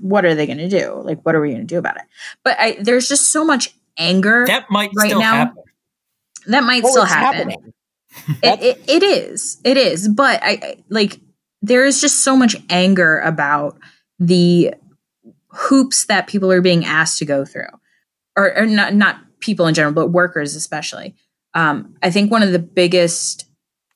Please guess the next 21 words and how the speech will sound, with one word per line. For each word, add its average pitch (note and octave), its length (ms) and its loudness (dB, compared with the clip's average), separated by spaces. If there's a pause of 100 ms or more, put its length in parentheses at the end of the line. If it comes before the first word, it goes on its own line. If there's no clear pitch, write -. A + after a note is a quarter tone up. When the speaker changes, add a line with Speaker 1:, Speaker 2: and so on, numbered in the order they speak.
(240)
Speaker 1:
uh, D#3+ 180 2
and E3 280 0
saddest E3+ 800 0
cases D#3 680 0 (160)
of D#3 380 0
workers, D#3 720 -2 (200)
you E3 120 -4
know, C#3+ 260 -6 (560)
this F3 280 0
ridiculous D#3+ 580 0
system D#3+ 300 -4
we D3 80 -2
have D#3 360 -2 (400)
is E3+ 380 2
the, D#3 420 4
um, D3+ 440 -2
meat G3+ 380 4
plant D#3 380 -2
in D#3 280 -2
South D#3 280 -2
Dakota. E3 540 0